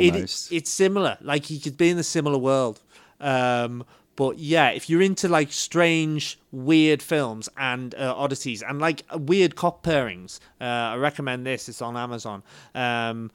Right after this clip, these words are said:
Speaker 2: we could do a whole episode about buddy cops or, like, weird cop pairings. There's a Whoopi Goldberg film called Theodore Rex where she's teamed up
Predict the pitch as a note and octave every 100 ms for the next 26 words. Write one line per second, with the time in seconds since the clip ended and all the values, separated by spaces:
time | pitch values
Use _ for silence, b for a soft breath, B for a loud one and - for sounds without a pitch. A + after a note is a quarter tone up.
0 | b - E3+ G3 F#3+ C4 F#3 C#3+ B2+ C#3
1 | - C3+ A2+ G#2+ G2 A#2 A2 G#2+ C#3 C#3
2 | - - C#3 B2+ B2+ A#2+ C3+ C3 - C#3+
3 | C#3+ C#3 A2+ F#2+ G2 - A2+ A#2 A2 C3+
4 | C#3+ C#3 D3+ D3+ A#2+ - A#2 A2 - A#2+
5 | - C3+ B2 A#2+ A#2 C3+ - - G#2+ A2
6 | - B2+ A2+ A2+ -